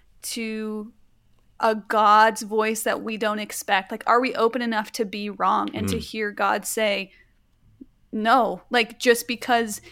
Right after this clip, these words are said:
Speaker 1: you, you studied white privilege and you want an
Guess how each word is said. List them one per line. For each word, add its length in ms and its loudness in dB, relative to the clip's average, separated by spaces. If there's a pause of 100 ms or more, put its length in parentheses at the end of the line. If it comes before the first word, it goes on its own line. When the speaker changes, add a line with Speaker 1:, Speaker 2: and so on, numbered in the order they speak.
Speaker 1:
you, 500 -6
you 200 -4
studied 440 0
white 280 0
privilege 640 -4
and 160 -2
you 120 -4
want 580 -4
an 180 -6